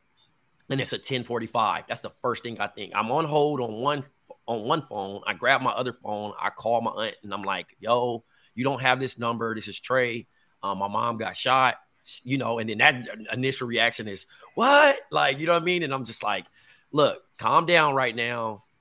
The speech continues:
Um, I need you to go on Facebook and see where she was at, you know, and see if you know anybody that was with her to find out what, which hospital they're taking her." So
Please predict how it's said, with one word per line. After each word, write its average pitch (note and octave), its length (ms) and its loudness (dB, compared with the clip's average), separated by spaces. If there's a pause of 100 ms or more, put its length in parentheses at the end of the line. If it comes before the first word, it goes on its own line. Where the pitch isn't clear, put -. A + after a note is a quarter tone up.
Um, G2 640 -4 (460)
I A#2 60 -2
need C3+ 200 -6
you C3+ 100 -2
to A#2 420 -4
go A#2 100 -4
on C#3 160 -4
Facebook A#2+ 600 -4 (100)
and F#2+ 120 -12
see C3 420 -4
where A2+ 160 -4
she - 140 -4
was G#2 200 -10
at, A2+ 340 6 (640)
you B2+ 140 -4
know, G#2 420 0
and G#2+ 160 -6
see C3 240 -2
if A2 100 -6
you A#2+ 100 -4
know A#2 140 -4
anybody G2+ 480 -2
that G2 140 -2
was - 160 -18
with D3 160 0
her A2 340 -4
to - 180 -14
find A#2 280 -2
out - 320 0
what, A2+ 260 -2 (380)
which C3+ 240 0 (100)
hospital G#2 540 2
they're G2+ 120 -8
taking G#2+ 320 -2
her." B1+ 160 -20 (600)
So - 300 -4